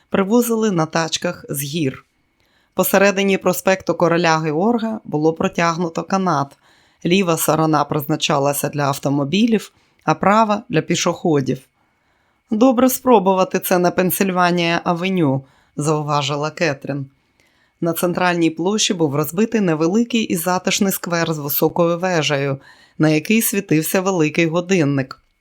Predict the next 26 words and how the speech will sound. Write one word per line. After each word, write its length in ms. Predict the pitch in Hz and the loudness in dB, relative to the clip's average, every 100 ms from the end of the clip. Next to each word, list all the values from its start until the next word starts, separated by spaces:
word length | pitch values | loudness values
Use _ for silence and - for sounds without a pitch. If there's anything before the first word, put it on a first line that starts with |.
| _ _ _ _ _ _ _ - | _ _ _ _ _ _ _ -2
Одна 300 | 180 196 180 | 2 4 2
з 100 | 170 | 2
вулиць, 460 | 175 226 214 - - - - _ - | -2 -2 -2 -6 -10 -16 -20 _ -2
по 100 | 185 | 0
обидва 440 | 170 190 160 170 | 2 0 2 0
боки 340 | 160 185 190 | 0 -2 0
облямована 760 | - 160 156 170 180 170 170 165 | 2 2 2 0 2 2 2 2
величезними 760 | 156 156 160 170 156 165 156 | 2 2 0 0 2 2 0
платанами, 760 | 143 156 143 196 202 196 185 180 - - - | 0 -2 0 0 2 0 0 -4 -8 -16 -6
упиралася 680 | 156 175 175 175 175 - | 0 2 4 2 2 2
в 120 | 175 185 | 0 2
озеро. 520 | 156 139 143 143 143 _ _ _ _ _ | 0 0 -2 -2 -4 _ _ _ _ _
Кетрін 360 | - 196 214 214 | -2 0 2 0
здалося, 520 | - 196 202 220 - | 2 2 2 2 0
що 160 | 190 170 | 0 0
всі 200 | - 185 | -2 -4
вулиці 460 | 165 208 185 - | -4 -6 -4 -4
у 160 | - 170 | -2 -2
селі 360 | - 156 170 190 | 0 0 0 0
ведуть 380 | 160 147 185 | 0 0 -2
до 120 | 160 180 | -2 0
води. 460 | 196 196 143 139 - _ _ _ _ _ _ _ - | 0 0 -2 -2 -8 _ _ _ _ _ _ _ -2
Озеро 420 | 165 147 170 175 | 0 2 0 -2
чомусь 500 | - 185 185 175 - - | 0 0 0 -4 -6 -4
лякало 500 | 185 190 233 196 139 | -4 0 0 2 0
її. 440 | 139 147 147 143 | 0 -2 -4 -4